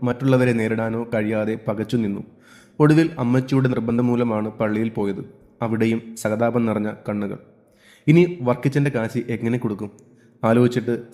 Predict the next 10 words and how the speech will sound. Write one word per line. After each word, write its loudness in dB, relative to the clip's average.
സെലിനും 0
സൂസമ്മയ്ക്കും -2
ഒരെത്തും -2
പിടിയും 0
കിട്ടിയില്ല. -6
പിറ്റേ 6
ദിവസം 2
വന്ന 2
വർക്കിച്ചൻ 0
ചോദിച്ചത് -4